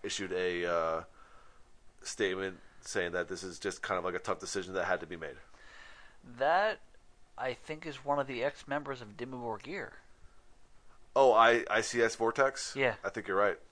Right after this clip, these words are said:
Speaker 2: Yeah, I think he's, I think he's was doing clean vocals. So I think, I can't remember, but he definitely was an ex-member of Dimmu Borgir.
Speaker 1: And I, I, I'm not very familiar with, uh,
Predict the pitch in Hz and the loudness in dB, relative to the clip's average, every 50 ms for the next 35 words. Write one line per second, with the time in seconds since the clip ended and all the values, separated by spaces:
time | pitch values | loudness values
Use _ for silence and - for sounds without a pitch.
0 | - - 165 190 196 127 117 - - - - 113 113 - 117 104 117 117 113 113 | -20 -16 -10 -4 -4 -4 -4 -4 -10 -14 -12 -12 -10 -8 -8 -8 -6 -6 -6 -6
1 | 110 107 107 107 113 117 104 - 120 117 113 113 113 113 - - - - - - | -6 -4 -6 -4 -6 -6 -8 -8 -10 -10 -8 -10 -12 -12 -14 -14 -14 -14 -14 -12
2 | - - 113 110 107 - - - - 117 113 117 113 120 123 113 104 - - - | -12 -12 -12 -12 -14 -14 -14 -12 -4 0 2 2 4 2 0 -4 -8 -10 -10 -10
3 | - - - - - - - 117 110 - - - 127 117 117 120 120 113 - - | -12 -12 -14 -16 -20 -20 -18 -18 -18 -14 -10 -8 -6 -4 -4 -4 -4 -4 -4 -4
4 | 123 123 120 107 120 127 139 - 135 123 113 104 - - - - - - - - | -4 -4 -2 2 4 4 4 2 -2 -4 -4 -6 -10 -14 -16 -18 -20 -20 -20 -20
5 | - - - - - - - - - - - - - - - - 117 110 107 104 | -20 -20 -20 -20 -20 -20 -20 -20 -20 -20 -20 -20 -20 -12 -6 -2 0 0 0 0
6 | 104 107 104 101 101 113 123 - - - - - - - - - - - 220 - | -2 -4 -6 -10 -12 -14 -16 -18 -20 -20 -20 -20 -20 -18 -18 -16 -12 -12 -12 -14
7 | - - - - - - - - - - - - - - - - - - - - | -14 -20 -20 -20 -20 -20 -20 -20 -20 -20 -20 -20 -20 -20 -20 -16 -16 -16 -16 -16
8 | - - - - - - - 117 107 82 95 104 104 107 107 104 95 95 - - | -20 -20 -20 -18 -14 -12 -12 -12 -12 -12 -14 -16 -18 -18 -16 -16 -16 -18 -18 -20
9 | - - - 110 104 98 110 113 104 147 143 135 135 135 123 123 123 113 113 113 | -18 -12 -8 -6 -6 -6 -6 -2 4 4 4 6 4 2 4 4 4 4 4 0
10 | 104 - - 113 104 101 95 101 98 98 92 90 85 - 101 98 95 101 95 92 | -2 -2 0 -2 -2 -2 0 -2 -2 -2 -4 -6 -12 -14 -14 -12 -12 -10 -10 -10
11 | 87 - - 90 87 90 - - - - - - - - - - - - - - | -12 -12 -14 -14 -14 -14 -16 -18 -20 -20 -20 -20 -20 -20 -20 -20 -20 -20 -20 -20
12 | - - - - - 90 98 95 95 104 98 - - - 117 117 110 - - 127 | -20 -20 -16 -8 -4 -2 0 2 2 2 0 0 -2 0 0 0 0 0 0 2
13 | 131 143 156 165 147 131 143 139 135 135 131 - - 131 110 110 117 120 127 135 | 6 8 8 6 6 6 6 8 8 8 6 2 -2 -4 0 2 4 4 4 4
14 | 139 127 131 131 127 - - 120 120 117 117 | 4 4 4 2 2 0 0 2 4 6 6